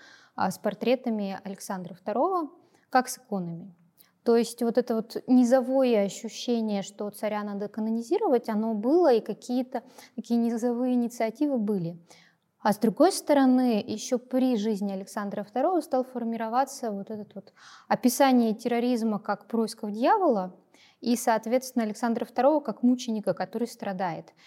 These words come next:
И проповедники при жизни Александра второго называли его мучеником, и два года всем говорили: «А, царь-батюшка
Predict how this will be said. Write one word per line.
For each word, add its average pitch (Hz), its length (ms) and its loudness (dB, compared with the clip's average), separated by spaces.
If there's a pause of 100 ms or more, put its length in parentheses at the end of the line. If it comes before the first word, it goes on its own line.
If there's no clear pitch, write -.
(240)
И 240 460 2
проповедники 247 840 0
при 233 340 0
жизни 202 360 -2
Александра 185 480 -8
второго 277 380 0
называли 233 300 2
его 214 180 -2
мучеником, 220 640 -4
и 175 40 -10
два 208 200 0
года 269 240 4
всем 214 280 -8
говорили: 208 540 -4 (400)
«А, 185 160 -4
царь-батюшка 220 800 -4